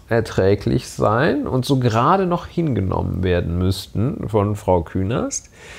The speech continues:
Es handele sich nämlich nicht um Schmähkritik und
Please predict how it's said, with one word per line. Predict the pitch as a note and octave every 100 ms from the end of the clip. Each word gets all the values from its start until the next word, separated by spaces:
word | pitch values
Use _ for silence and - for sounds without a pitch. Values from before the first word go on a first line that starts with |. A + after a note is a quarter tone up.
| - - - - -
Es | B2+ B2+ -
handele | B2 C3+ E3+ G#3 F#3 E3+ D#3+
sich | C#3+ D3+ D3 -
nämlich | B2 B2+ A#2+ -
nicht | C#3 G#3+ - - - - - -
um | G2+ C#3+ C#3+ C3+ - G2
Schmähkritik | - - A2 B2+ F#3 - G2+ D#2+ - B2 A#3 - - - - -
und | A#2+ C3 C3+ A#2+